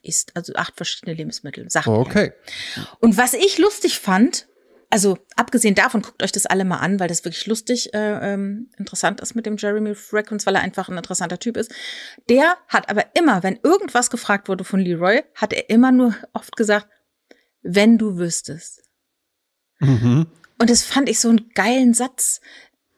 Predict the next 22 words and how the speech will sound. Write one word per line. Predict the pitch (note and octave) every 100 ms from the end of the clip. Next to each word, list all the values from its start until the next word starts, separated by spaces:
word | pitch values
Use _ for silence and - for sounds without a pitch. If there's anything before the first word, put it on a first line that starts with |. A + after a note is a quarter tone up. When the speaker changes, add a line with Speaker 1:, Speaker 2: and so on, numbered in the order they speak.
| _ _
Speaker 1:
weil | A3 A3+
das | A#3
so | B3+
viel | - A3 A3+ G#3 - _ _ _ _ _ -
Geheimnis | G3+ F#3+ G3+ A#3 D#4 C4
beinhaltet | - F#3 F#3+ F3 E3+ F3+ C4 A#3+
und | - -
auch | F3+
so, | C3+ D#3
Speaker 2:
Ja, | F#3 G#3 B2
ja. | G#2 - - - -
Speaker 1:
so | - G#3+
eine | A3
Gefährlichkeit | G#3+ - - B3 D4+ C#4 - - G3+ G3+ G3+ -
und, | G3 G3 -
und | - G#3 G3+ - - - G3
ja, | G3+ C#4 C4+ A#3 - _
also | F#3+ F#3+ F#3
ich | F3
fand | - F3+
das, | F#3+ -
äh, | G3+ G3 G3 G3